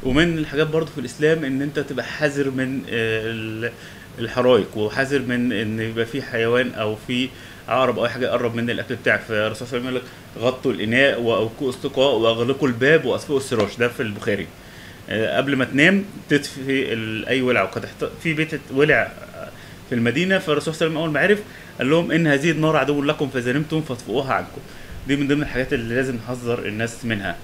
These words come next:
والرسول صلى الله عليه وسلم برضو قال لازم نحافظ على ال-، البيئة والطيور. يعني في حديث عن الرسول صلى الله عليه وسلم في الترمذي: "أقر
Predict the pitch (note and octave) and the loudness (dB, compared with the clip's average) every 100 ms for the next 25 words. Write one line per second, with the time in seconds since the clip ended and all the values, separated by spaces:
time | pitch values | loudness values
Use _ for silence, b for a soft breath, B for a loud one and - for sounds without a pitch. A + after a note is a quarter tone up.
0 | B B B B - A#2+ A#2+ B2+ B2+ B2 | B B B B -10 -2 2 2 2 0
1 | D#3 D3+ D3+ D3+ D3 D3 D3+ D3+ D#3 D3+ | -2 0 2 2 0 0 2 2 4 4
2 | D#3+ D#3 D3+ D#3 C3+ C3+ E3+ E3+ B B | 4 2 -2 -2 -2 0 0 -2 B B
3 | B - A2+ A2+ A2+ A2+ A2+ A2+ A2+ G#2+ | B -6 -2 -2 0 2 4 4 2 0
4 | G#2+ F#2+ A#2+ A2+ D#3 D3 E3+ D#3 C#3 - | -2 -2 -2 2 2 4 4 4 0 0
5 | D#3 F3 B2 - G2+ G#2+ A#2 B B - | 2 4 4 2 0 0 -4 B B -16
6 | - D3 D#3 C3+ C#3+ D#3+ B2 A2+ D3 - | -2 0 2 0 0 0 0 -2 -6 -2
7 | C3 D#3+ E3 - - - - - A2 A2+ | 2 2 0 -6 -16 -18 -12 0 2 2
8 | A2+ A#2 C#3+ D#3 G3 - B B - B2 | 2 2 2 2 0 -2 B B -8 2
9 | F#3+ | 6